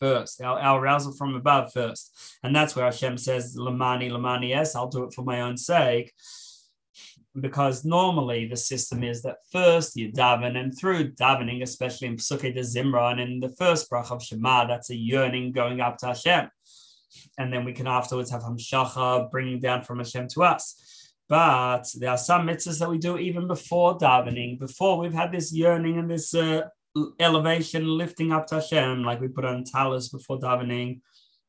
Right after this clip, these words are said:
The only thing is that if we haven't put our own effort in first,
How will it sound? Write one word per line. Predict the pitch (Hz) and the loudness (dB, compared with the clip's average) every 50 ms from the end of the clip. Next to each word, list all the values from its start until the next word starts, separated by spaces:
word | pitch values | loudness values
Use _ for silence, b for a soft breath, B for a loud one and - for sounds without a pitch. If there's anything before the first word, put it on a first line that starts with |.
| _ _ _ _ _ _ _ _ _ _ _ _ _ _ _ _ _ _ _ _ - b b b b b b b _ _ _ _ _ _ _ _ _ | _ _ _ _ _ _ _ _ _ _ _ _ _ _ _ _ _ _ _ _ -20 b b b b b b b _ _ _ _ _ _ _ _ _
The | - 135 135 | 2 6 6
only | 147 147 139 139 | 6 6 6 4
thing | 131 - 175 196 202 165 | 2 2 0 0 2 2
is | 147 135 123 127 | 2 0 0 -2
that | 127 123 - 156 | -4 -4 -4 -6
if | 143 - 139 | -6 -2 0
we | 151 170 165 | 2 2 4
haven't | 139 123 117 120 120 127 - | 4 2 2 0 -4 -6 -6
put | - 135 | -2 0
our | 131 120 123 123 120 | 2 4 4 4 4
own | 120 123 | 4 2
effort | 123 123 - - 143 | -2 -2 -2 -4 -6
in | 135 120 117 | -4 -6 -6
first, | 113 - - 190 190 156 - - - - - - | -4 0 4 4 6 6 6 4 2 -2 -6 -10